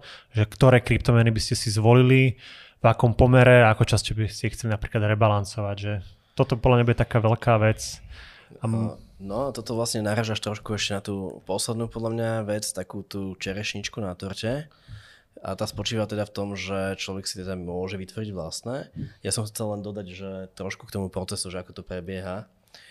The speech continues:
Speaker 2: eh, v podstate, eh, či už si zvolíte šablónu alebo nie, eh,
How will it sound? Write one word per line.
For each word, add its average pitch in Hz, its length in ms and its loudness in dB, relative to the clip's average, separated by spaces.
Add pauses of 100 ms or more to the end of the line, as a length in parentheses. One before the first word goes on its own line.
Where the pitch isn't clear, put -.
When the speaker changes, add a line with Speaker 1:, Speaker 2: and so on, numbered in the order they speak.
(240)
Speaker 2:
eh, 90 460 0 (100)
v - 320 -18
podstate, 143 640 0
eh, 101 520 -6 (280)
či - 160 -6
už 135 80 0
si - 80 -2
zvolíte 113 320 -2
šablónu 104 400 0
alebo 127 240 0
nie, 98 400 -6
eh, 92 1040 -4